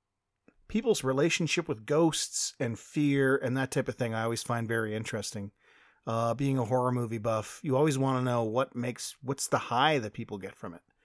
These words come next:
Um, I do remember seeing Hereditary in the theater, and, and I annoyed the living shit out of Darren Plavin because I would not shut up.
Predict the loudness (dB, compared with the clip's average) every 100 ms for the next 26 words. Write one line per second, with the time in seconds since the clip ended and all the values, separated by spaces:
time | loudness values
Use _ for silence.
0 | _ _ _ _ _ -8 -6 -6 -6 -2
1 | 2 4 4 2 0 0 0 2 2 2
2 | 0 0 0 -2 -4 -6 -4 -6 -6 -6
3 | -2 -2 -2 _ -20 _ _ -4 -2 -2
4 | -4 -2 -2 -4 -2 -2 -2 0 -2 -4
5 | -14 _ -10 -8 -4 -4 -4 -4 -4 -4
6 | -4 -4 -6 -8 -14 -8 -4 -4 -2 -2
7 | -2 -4 -4 -2 -2 -4 -6 -8 -6 -6
8 | -6 -6 -4 -4 -4 -4 -4 -4 -6 -8